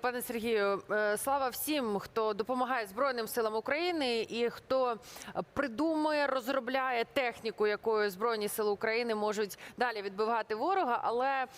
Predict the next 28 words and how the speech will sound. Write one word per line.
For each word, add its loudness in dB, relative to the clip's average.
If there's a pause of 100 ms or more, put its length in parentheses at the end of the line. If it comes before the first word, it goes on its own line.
(120)
от -4
стосовно -2
переваг 2
або 0
того, 2
що -4
ще 0
є 0
в -4
Російської -4
Федерації, 0
ви -2
згадали 0
про -2 (200)
їхню 0
зброю 2
і 0
ще 0
ж, -2
е, 2
додамо, 0 (420)
е, 2
зброю 2
від 0 (140)
Ірану 0
або 0
Північної -2
Кореї. 0